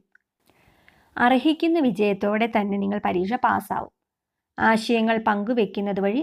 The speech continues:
നിങ്ങളുടെ ജീവിതത്തിൽ മാറ്റങ്ങൾ വരുന്നുണ്ട്. കടം കൊടുത്ത പണം തിരിച്ചു ലഭിക്കുന്നു. ഒരിക്കലും ചിന്തകൾ മോശമാവുന്നില്ല.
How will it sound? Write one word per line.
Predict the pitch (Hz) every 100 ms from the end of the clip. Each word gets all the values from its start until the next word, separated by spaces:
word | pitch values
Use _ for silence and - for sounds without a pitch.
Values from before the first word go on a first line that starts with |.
| 277
നിങ്ങളുടെ | 294 311 294
ജീവിതത്തിൽ | 208 190 185
മാറ്റങ്ങൾ | 240 202 190 196 202
വരുന്നുണ്ട്. | 220 202 202 - - _ _ _ _ _ _ _ -
കടം | 277 311 370
കൊടുത്ത | 302 226 226
പണം | 214 202 240
തിരിച്ചു | 247 220 -
ലഭിക്കുന്നു. | 269 185 175 - - _ _ _ _ -
ഒരിക്കലും | 254 269 - 330 359
ചിന്തകൾ | - 214 202 220
മോശമാവുന്നില്ല. | 247 196 196 202 190 185 196 190